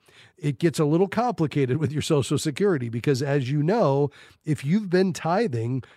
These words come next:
on your gross income while you were working, you've in a sense already reti-, you've already tithed on a portion of this money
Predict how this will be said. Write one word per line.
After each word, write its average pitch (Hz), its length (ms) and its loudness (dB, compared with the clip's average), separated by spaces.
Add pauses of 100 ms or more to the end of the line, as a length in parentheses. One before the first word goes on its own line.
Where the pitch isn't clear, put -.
on 147 200 2
your 143 140 2
gross 139 320 2
income 131 720 0 (240)
while 147 260 2
you 151 200 2
were 135 140 0
working, 143 600 -2 (320)
you've 190 200 2
in 170 120 4
a 135 80 2
sense 202 420 0
already 156 400 2
reti-, 135 500 -4
you've 165 180 2
already 175 220 2
tithed 156 580 -2
on 143 160 -2
a 123 40 -4
portion 180 540 0
of 131 100 -2
this 123 200 -4
money 147 420 2